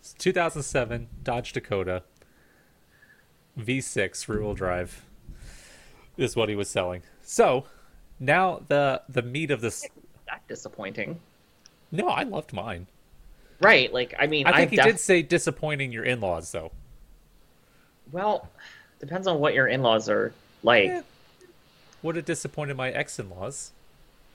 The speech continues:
Speaker 1: Anyways.
Speaker 2: Am I allowed to laugh?
Speaker 1: Yeah,
Speaker 2: <laughs>
Speaker 1: I can edit it out. It's fine. Uh, <laughs> so now for the, the main objective of this episode,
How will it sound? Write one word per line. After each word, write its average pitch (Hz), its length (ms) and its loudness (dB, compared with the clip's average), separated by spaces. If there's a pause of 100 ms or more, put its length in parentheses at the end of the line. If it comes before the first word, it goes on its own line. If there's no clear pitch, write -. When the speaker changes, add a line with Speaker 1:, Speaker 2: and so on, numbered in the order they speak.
(1700)
Speaker 1:
Anyways. 123 500 0 (2000)
Speaker 2:
Am 139 80 6
I 143 60 10
allowed 135 200 10
to 131 80 6
laugh? 117 380 6
Speaker 1:
Yeah, 101 220 -2
Speaker 2:
<laughs> - 40 -20
Speaker 1:
I - 520 -2
can 139 120 0
edit 95 220 -2
it 95 80 0
out. 95 80 -2
It's 95 120 -10
fine. 101 200 -10 (360)
Uh, 143 480 4 (720)
<laughs> - 720 -20
so - 160 -6
now 180 320 2
for 147 320 2
the, 135 420 -4 (1080)
the 147 100 -2
main 156 320 -4
objective 147 680 -2 (220)
of 139 260 -2
this 151 400 0 (100)
episode, 95 640 0